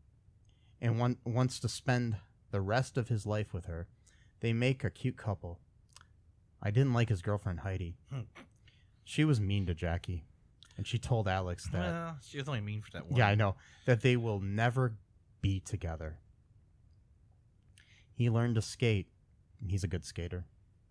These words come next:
Speaker 1: Alex is such a handsome guy, and he has those blue eyes.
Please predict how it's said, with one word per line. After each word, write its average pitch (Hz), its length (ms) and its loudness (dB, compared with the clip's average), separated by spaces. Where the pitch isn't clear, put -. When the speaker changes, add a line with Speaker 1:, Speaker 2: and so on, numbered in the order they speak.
Speaker 1:
Alex 120 320 2
is 98 80 -2
such - 240 0
a 95 60 2
handsome 92 440 -4
guy, 87 360 -4
and 104 100 -4
he 101 60 2
has 98 140 0
those 90 180 -6
blue 107 380 0
eyes. 98 400 -4